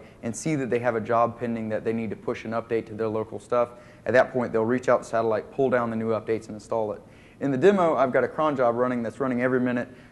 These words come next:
talking back to Satellite on those systems that we're working with and checking to see if there's anything new that it needs to grab. So we've got that, uh, applied in there and scheduled.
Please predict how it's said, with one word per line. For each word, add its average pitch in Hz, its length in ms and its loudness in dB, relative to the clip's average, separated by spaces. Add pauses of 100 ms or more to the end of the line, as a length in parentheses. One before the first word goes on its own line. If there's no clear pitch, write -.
talking 131 340 2
back 117 200 0
to 113 60 -4
Satellite 113 440 2
on 113 100 -2
those 110 180 -2
systems 113 460 -4
that 107 140 -2
we're 110 100 0
working 113 320 0
with 110 220 -4
and 110 120 -6
checking 120 420 -4
to 110 120 -12
see 120 160 -6
if 113 100 -4
there's 110 200 -4
anything 107 360 -6
new 110 140 -4
that 101 160 -4
it 95 100 -4
needs 92 200 -10
to 98 100 -12
grab. 90 320 -6 (540)
So 151 160 2
we've 135 100 2
got 147 220 6
that, 147 280 2
uh, 117 280 -2
applied 143 380 2
in 139 120 -2
there 131 140 -4
and 113 100 -8
scheduled. 143 460 -4